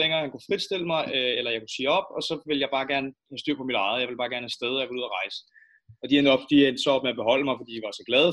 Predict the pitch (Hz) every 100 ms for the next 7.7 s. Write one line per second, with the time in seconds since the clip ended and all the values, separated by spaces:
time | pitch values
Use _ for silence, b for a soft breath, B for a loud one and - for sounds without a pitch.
0 | 160 147 151 151 - 127 120 113 110 117
1 | - - 131 123 123 117 - 120 117 -
2 | - 135 135 123 120 123 113 135 147 -
3 | - 123 123 120 - 120 113 107 131 156
4 | _ 127 127 127 117 113 113 - - 110
5 | - 98 - _ _ _ _ _ _ _
6 | 113 127 143 151 151 147 127 - - 123
7 | 123 123 127 120 117 120 117